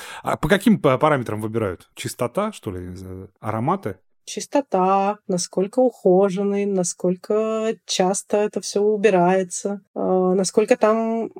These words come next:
Speaker 2: опять же, безопасно с точки зрения санитарии, да, чтобы там все было обработано.
Speaker 1: Ну, то есть, вдумайтесь, слушатели, то есть, действительно, в Сингапуре есть такая специальная ассоциация, которая ежегодно публикует свой рейтинг, вот как мишленовский, да, и, то есть, вы можете зайти, посмотреть, выбирать.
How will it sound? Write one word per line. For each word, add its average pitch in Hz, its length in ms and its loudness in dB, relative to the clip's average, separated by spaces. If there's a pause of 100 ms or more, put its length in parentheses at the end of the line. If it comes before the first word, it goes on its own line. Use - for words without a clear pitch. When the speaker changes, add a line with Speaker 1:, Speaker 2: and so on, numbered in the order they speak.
Speaker 2:
опять 185 400 0
же, 196 320 0
безопасно 214 600 4
с 196 60 -10
точки - 320 -4
зрения 190 400 0
санитарии, 220 880 0
да, 196 360 -8
чтобы 202 320 -12
там - 200 -16
все 196 220 -4
было 208 180 2
обработано. 202 500 2
Speaker 1:
Ну, 190 60 0
то 185 60 2
есть, 143 120 0
вдумайтесь, 135 540 2
слушатели, 117 500 0
то 120 120 -2
есть, 120 100 -4
действительно, 135 440 0
в - 40 -2
Сингапуре 123 420 4
есть 143 180 0
такая 113 200 0
специальная 117 520 0
ассоциация, 117 760 0
которая 147 380 2
ежегодно 110 480 2
публикует 101 480 -2
свой 98 200 0
рейтинг, 87 500 -8
вот 98 160 -14
как - 180 -14
мишленовский, 98 640 -6
да, 113 220 -6
и, 107 300 -4
то 101 120 -8
есть, - 140 -12
вы 101 80 -6
можете 98 280 -6
зайти, 95 260 -4
посмотреть, 110 640 -8
выбирать. 92 500 -8